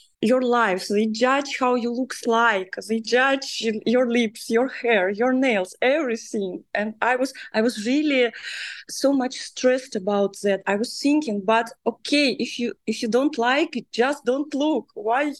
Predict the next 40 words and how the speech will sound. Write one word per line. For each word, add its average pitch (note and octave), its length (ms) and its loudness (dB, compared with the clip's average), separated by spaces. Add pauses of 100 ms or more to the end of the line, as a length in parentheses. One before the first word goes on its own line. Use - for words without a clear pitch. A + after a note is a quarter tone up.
why A#3 140 0
are - 20 -2
you D#4 200 -4
paying C4+ 220 0
so C4 160 -8
much A#3 260 -4
attention A#3+ 500 -4 (440)
how A#3 200 4
much, A#3 360 2 (260)
how A#3 240 4
I G#3 240 2
look A3 220 -2
like?" G#3+ 340 0
Because F#3+ 400 -6
it's, A3+ 300 -4
uh, G#3 180 2 (600)
uh, G3+ 80 2
how B3+ 360 2
I, A3+ 180 0 (140)
first D4+ 280 0
of A#3 160 0
all, B3+ 400 2
when A3 240 0
you A#3+ 100 0
are A#3 100 0
dancing F#3+ 560 -6
or G3 120 -2
when A3 280 0
you A3+ 180 2
are A3 100 2
modeling, F3+ 640 -4 (100)
uh, F#3 320 -2
you F#3+ 120 -10
need C4+ 360 0 (240)
to A3 260 0
adjust G#3 720 -2
the G#3+ 80 0
criteria G#3+ 920 0 (200)
of F#3 220 2
that. F3+ 380 2